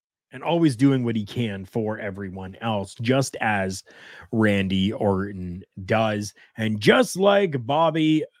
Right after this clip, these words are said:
Petito, I am excited for Randy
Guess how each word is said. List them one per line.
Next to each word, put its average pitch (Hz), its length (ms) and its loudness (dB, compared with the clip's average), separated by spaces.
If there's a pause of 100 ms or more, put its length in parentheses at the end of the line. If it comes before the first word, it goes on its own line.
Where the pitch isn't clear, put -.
(140)
Petito, 160 920 4
I 127 500 -2
am 120 200 -4
excited 110 760 -2 (300)
for 139 340 4
Randy 104 640 2